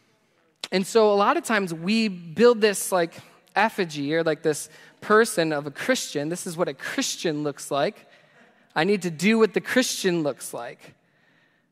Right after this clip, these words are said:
I need to, like, say the things they say. I need to do the things they do. I need to read the things they read.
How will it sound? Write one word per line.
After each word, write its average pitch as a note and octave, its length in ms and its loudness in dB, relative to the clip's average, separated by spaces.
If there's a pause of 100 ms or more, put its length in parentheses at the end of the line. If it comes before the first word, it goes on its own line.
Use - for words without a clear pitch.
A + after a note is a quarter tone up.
I D#3+ 100 2
need G3 200 4
to, G3 120 4
like, E3 200 6
say A#3+ 380 2
the A3 140 4
things G#3 320 2
they F3 140 4
say. D#3 460 -6
I E3 60 -6
need F#3 160 0
to E3+ 80 -2
do A3 280 2
the A#3+ 100 4
things G#3 340 0
they E3+ 160 -2
do. C#3+ 380 -12 (260)
I E3+ 60 0
need F3+ 140 2
to E3 120 0
read A3 300 2
the A3 80 -2
things G3 300 -2
they E3 160 0
read. C#3 360 -10